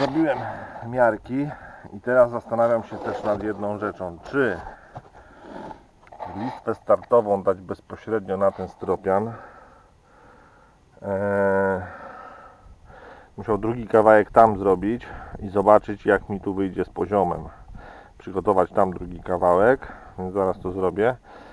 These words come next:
Sprawdzę ten poziom, podniosę sobie te kreski. Czy jest taka opcja, żeby tę listwę położyć na tym i to, żeby było tym startem? Czy muszę to unosić, opuszczać? Co ja muszę z tym wykombinować? Bo w teorii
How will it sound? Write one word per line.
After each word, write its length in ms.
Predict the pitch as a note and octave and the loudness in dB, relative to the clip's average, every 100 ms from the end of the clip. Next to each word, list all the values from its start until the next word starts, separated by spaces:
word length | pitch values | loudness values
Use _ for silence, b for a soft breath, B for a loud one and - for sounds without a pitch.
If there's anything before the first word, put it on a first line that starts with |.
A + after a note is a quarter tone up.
| B - | B -20
Sprawdzę 640 | - A2 A2 G2+ F#2+ D2+ - - | -2 4 4 2 -4 -4 -10 -8
ten 160 | G2 | -4
poziom, 340 | G2+ G2+ G2 F2+ | 0 0 0 -4
podniosę 440 | G2 G#2+ G2+ F2 | -2 -2 -2 -6
sobie 120 | F#2 | -8
te 100 | F2+ | -10
kreski. 500 | - F#2 - - C#3 - - B B B B B B B B - | -2 -2 -2 -6 -8 -8 -18 B B B B B B B B -16
Czy 140 | - | -4
jest 220 | F#2+ A#2 - | 0 2 2
taka 240 | - C3+ | 4 6
opcja, 300 | C3 - C3 | 6 4 0
żeby 200 | C3+ B2+ | 0 -4
tę 140 | B2+ | -6
listwę 360 | B2+ C3 - C3 | -4 -4 -4 -2
położyć 520 | B2 B2+ B2+ B2 - | 2 4 4 2 -2
na 140 | B2+ B2 | 0 0
tym 240 | C3 A#2+ | -2 -6
i 140 | A#2+ | -6
to, 180 | - B2 | 4 4
żeby 260 | A#2+ B2 A#2+ | 4 -2 -2
było 220 | A#2 A#2 | 2 2
tym 200 | - A#2+ | 0 -6
startem? 500 | - B2+ A2+ B2 A#2 | 2 2 2 -4 -4
Czy 280 | - - G#2 | -8 -4 -2
muszę 280 | G2+ - F#2 | -2 -4 -2
to 180 | G2 | 0
unosić, 720 | - G#2+ A2+ - G2+ - - - | 0 2 0 0 -8 -12 -18 -10
opuszczać? 640 | - - B2 C3 B2+ B2+ - - b _ B B B B B B B B - | -6 -2 -2 0 4 2 2 -20 b _ B B B B B B B B -6
Co 140 | A2 G#2+ | 0 4
ja 140 | G#2 | 4
muszę 280 | G2 - G#2 | 2 -4 -8
z 60 | |
tym 220 | - G2+ F2+ | -6 -10 -8
wykombinować? 800 | F2 F#2+ F#2 G2 F2+ D#2+ - B B | -6 -6 -2 0 0 0 -10 B B
Bo 140 | F#2+ G2+ | -2 -2
w 80 | - | 6
teorii 580 | D3+ D#3+ G#2+ A#2+ D3+ | 12 12 12 8 2